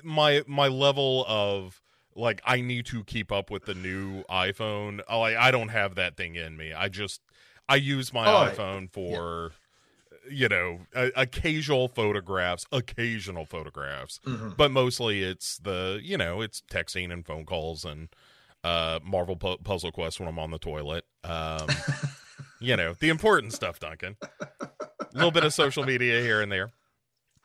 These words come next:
Speaker 2: I just use mine to talk to Siri. We have deep, meaningful conversations about life, um, the existence of A I,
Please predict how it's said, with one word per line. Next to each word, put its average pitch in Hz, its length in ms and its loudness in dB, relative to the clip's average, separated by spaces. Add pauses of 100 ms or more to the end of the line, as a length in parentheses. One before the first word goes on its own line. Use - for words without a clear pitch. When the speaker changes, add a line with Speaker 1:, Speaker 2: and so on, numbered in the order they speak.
(140)
Speaker 2:
I - 20 -2
just 302 100 2
use 254 180 8
mine 156 220 6
to 139 120 2
talk 135 280 -2
to 120 80 -8
Siri. 139 440 -2
We 151 120 2
have 123 260 2
deep, 135 220 -4
meaningful 123 440 -2
conversations 110 920 -6
about 104 280 -6
life, 104 600 -8 (440)
um, 98 600 -8
the 131 80 -2
existence 117 760 -4
of 110 580 -4
A 120 200 2
I, 120 380 0